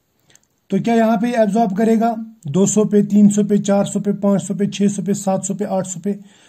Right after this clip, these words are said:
नौ सौ पे, ग्या-, ग्यारह सौ पे, बारह सौ पे,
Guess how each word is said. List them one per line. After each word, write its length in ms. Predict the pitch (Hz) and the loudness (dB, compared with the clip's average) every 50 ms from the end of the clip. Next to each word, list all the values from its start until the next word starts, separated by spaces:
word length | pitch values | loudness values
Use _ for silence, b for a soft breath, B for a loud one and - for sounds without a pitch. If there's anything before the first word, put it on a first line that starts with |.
| B B B B 160 | B B B B -2
नौ 140 | 170 190 185 | 0 0 0
सौ 160 | 185 185 190 | 0 -2 -2
पे, 220 | 190 202 208 202 202 208 - - _ _ _ _ _ _ _ _ _ _ - 180 175 196 208 208 202 175 202 202 180 | 0 2 2 2 2 -2 -8 -18 _ _ _ _ _ _ _ _ _ _ -4 0 2 2 2 2 2 2 2 2 2
ग्या-, 380 | 143 170 180 190 202 202 180 - - - _ - | 2 2 2 0 0 -2 -6 -12 -16 -16 _ -8
ग्यारह 300 | 151 143 175 196 208 208 | -2 0 2 2 4 2
सौ 140 | 196 - 190 | 2 0 -2
पे, 140 | 170 196 190 - - - 185 | -4 -4 -4 -6 -6 -10 -8
बारह 340 | 156 143 160 175 190 202 202 | -6 -2 0 0 2 2 0
सौ 160 | 196 - 202 | 0 -2 -4
पे, 160 | 202 208 208 | -4 -4 -6